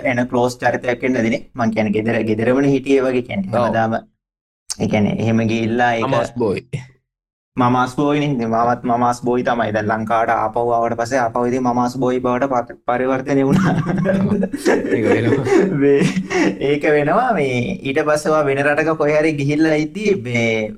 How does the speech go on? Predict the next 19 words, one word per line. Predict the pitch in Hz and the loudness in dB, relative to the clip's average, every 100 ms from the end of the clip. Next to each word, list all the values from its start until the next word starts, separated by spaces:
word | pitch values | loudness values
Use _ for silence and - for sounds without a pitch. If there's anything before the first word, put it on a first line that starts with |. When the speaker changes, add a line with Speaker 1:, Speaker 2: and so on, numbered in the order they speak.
| - _ | -18 _
Speaker 1:
ඉනිෂියලි | 135 135 170 196 190 214 214 220 190 - | 2 4 4 4 4 2 4 2 2 2
ඒක | 143 165 | 0 0
සෑහෙන, | 156 151 165 185 | 2 2 4 2
අ, | 170 139 - 53 - - - - - - | 2 2 -2 -16 -16 -10 -10 -10 -16 -8
පොඩ්ඩක්, | 127 135 135 139 - | -4 2 2 0 -4
අ, | 113 113 110 110 120 - - _ - - | 0 2 2 0 -2 -6 -10 _ -20 -8
හැඩ | 127 120 | -2 2
ගැහෙන්න | 143 151 165 165 | 2 2 0 2
අමාරු | 165 151 160 175 170 - | 2 2 2 0 -6 -8
කාර්යයක් | - 156 160 165 | -2 0 0 0
බවට | 170 170 165 | 0 0 0
පත් | 165 | -2
වුනේ | 180 165 | 0 0
නැද්ද? | 156 120 - _ _ _ - - - - _ - | 0 -2 -12 _ _ _ -20 -20 -20 -20 _ -8
Speaker 2:
මුලින් | 123 139 180 180 | -4 0 0 0
එහෙම | 175 165 | -2 -2
ප්‍රශ්නයක් | 170 170 160 117 | -2 -2 -4 -2
තිබ්බ | 120 117 | -2 0
ඇත්තටම. | 135 107 - 104 | 0 -2 -2 -2